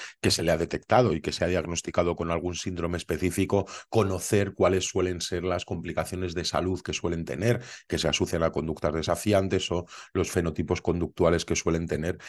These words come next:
que hacen más probable que presenten determinadas conductas que otras, ¿no? Em, entonces, en esos casos, lo que tenemos que pensar sería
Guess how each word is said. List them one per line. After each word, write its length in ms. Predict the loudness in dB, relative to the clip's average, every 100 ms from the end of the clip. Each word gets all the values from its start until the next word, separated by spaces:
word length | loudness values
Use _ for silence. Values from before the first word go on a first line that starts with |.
| -6
que 80 | -2
hacen 220 | -2 0
más 160 | -2 0
probable 480 | 2 6 6 4 0
que 100 | -2
presenten 460 | -2 -2 0 2
determinadas 680 | 2 0 -2 -2 0 0 0
conductas 520 | -2 -2 -2 -2 -4
que 120 | -2
otras, 340 | -4 -4 -10 -10
¿no? 180 | -10 -12 _ _ _ _ _ _ _ -20 -20 _
Em, 560 | 4 6 8 8 8 6
entonces, 320 | 6 6 6 4
en 80 |
esos 240 | 2 2 4
casos, 420 | 4 6 6 4
lo 160 | 4 2
que 160 | 0
tenemos 400 | 0 -2 0 0
que 140 | 0 2
pensar 400 | 2 4 4 4
sería 500 | 2 4 4 4